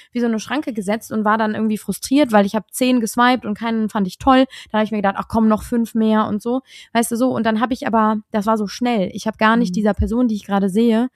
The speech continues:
Speaker 2: Mhm.
Speaker 1: eigentlich die, die nötige Zeit geschenkt,
Speaker 2: Mhm.
Speaker 1: die man vielleicht, äh, schenken sollte.
Speaker 2: Ja, und vielleicht wär, wär da auch jemand gewesen, den du auf dem Foto dir denkst, „Hm“, aber wenn der dir in einem Café begegnet wäre,
Speaker 1: Genau.
Speaker 2: eine unglaubliche Ausstrahlung gehabt hätte oder einen unglaublichen Charme oder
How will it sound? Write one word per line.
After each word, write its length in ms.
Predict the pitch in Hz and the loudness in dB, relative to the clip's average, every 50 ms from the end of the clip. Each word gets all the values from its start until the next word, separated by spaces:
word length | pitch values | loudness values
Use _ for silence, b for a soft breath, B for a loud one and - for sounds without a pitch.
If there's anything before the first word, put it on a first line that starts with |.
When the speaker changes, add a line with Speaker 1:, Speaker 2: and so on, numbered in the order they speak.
| b b b b | b b b b
Speaker 2:
Mhm. 60 | 185 180 | -2 0
Speaker 1:
eigentlich 300 | 208 208 202 214 202 - | 0 0 0 -2 -4 -2
die, 280 | - 214 208 202 208 190 | -2 2 2 4 2 2
die 100 | 202 196 | 4 4
nötige 340 | 202 214 208 - 196 190 180 | 4 4 2 0 -2 -4 -6
Zeit 340 | - - - 220 220 196 _ | -6 -6 -2 -2 -2 -2 _
geschenkt, 480 | - 190 - - 180 175 190 214 196 185 | -8 -12 -8 -4 -2 -2 0 0 0 0
Speaker 2:
Mhm. 200 | 180 180 196 - _ - | 0 -2 -4 -6 _ -4
Speaker 1:
die 60 | 208 | -2
man 120 | 196 190 190 | 0 0 -2
vielleicht, 400 | - - 190 185 185 - - - - | -2 -2 -2 -2 -2 -6 -14 -6 -2
äh, 180 | 190 190 185 | -2 0 0
schenken 300 | 185 - 202 196 190 196 | -2 -2 -2 -2 -2 0
sollte. 440 | 185 196 208 240 262 - 175 160 165 - - | 0 0 0 0 -2 -2 -4 -4 -4 -2 0
Speaker 2:
Ja, 160 | 226 240 233 | 2 2 2
und 60 | 214 - | 2 2
vielleicht 300 | 208 196 190 190 170 - | 2 2 2 2 2 0
wär, 180 | 208 196 190 | 0 0 0
wär 140 | 190 208 214 | 0 0 2
da 140 | 208 202 202 | 2 2 2
auch 40 | 185 | 2
jemand 260 | 208 202 208 190 - | 2 0 0 0 -2
gewesen, 420 | 190 190 208 226 233 214 220 196 | 0 2 2 4 4 4 2 4
den 200 | 196 208 196 196 | 4 4 4 4
du 300 | 180 196 196 196 196 196 190 B B B B B B B B | 4 4 4 4 4 2 0 B B B B B B B B
auf 100 | - 190 | -2 0
dem 220 | 180 220 202 202 185 | 2 4 4 4 2
Foto 500 | - - 226 240 226 233 226 220 220 214 | 2 2 2 2 4 4 4 6 6 4
dir 140 | 208 214 196 | 4 2 2
denkst, 360 | 202 202 202 208 202 - - - | 2 2 2 2 0 -4 -6 -4
„Hm“, 360 | 247 214 196 196 208 247 320 - b b b b b - | 0 2 4 4 6 4 2 2 b b b b b -2
aber 260 | - 202 208 208 202 | 0 2 4 4 4
wenn 220 | 196 202 208 214 202 | 4 2 2 2 0
der 180 | 202 202 196 | 2 0 0
dir 340 | 190 196 202 202 202 202 - | 0 0 0 2 2 0 0
in 120 | - 202 | 0 -2
einem 100 | 196 196 | -2 -2
Café 320 | 190 - 208 - 262 285 302 | 0 -2 -2 0 0 0 0
begegnet 440 | 269 214 196 202 - - 202 185 190 | 0 0 0 -2 -2 -2 -6 -4 -2
wäre, 180 | 190 190 202 226 262 | -2 -2 2 4 6
Speaker 1:
Genau. 280 | 233 254 277 269 226 180 | 6 6 6 6 4 4
Speaker 2:
eine 220 | 185 202 196 208 - | 4 2 0 0 0
unglaubliche 640 | - 247 247 226 226 214 208 - 220 - 220 - | 0 0 2 4 4 2 2 0 -4 -4 -4 -6
Ausstrahlung 380 | - 349 - - 240 202 180 175 | -6 -8 -6 -2 0 0 0 0
gehabt 240 | 170 175 170 - - | 0 -2 -4 -4 -8
hätte 160 | 175 - 185 | -6 -4 -4
oder 120 | 175 190 190 | -4 -2 -2
einen 120 | 190 185 | -4 -2
unglaublichen 540 | 233 233 220 226 214 196 - 226 - 226 226 | -4 -4 -2 -2 -4 -4 -4 -6 -6 -6 -8
Charme 360 | - - 262 277 294 262 214 | -6 -4 -2 -2 0 0 0
oder 200 | - 196 196 202 | 0 -2 -2 -2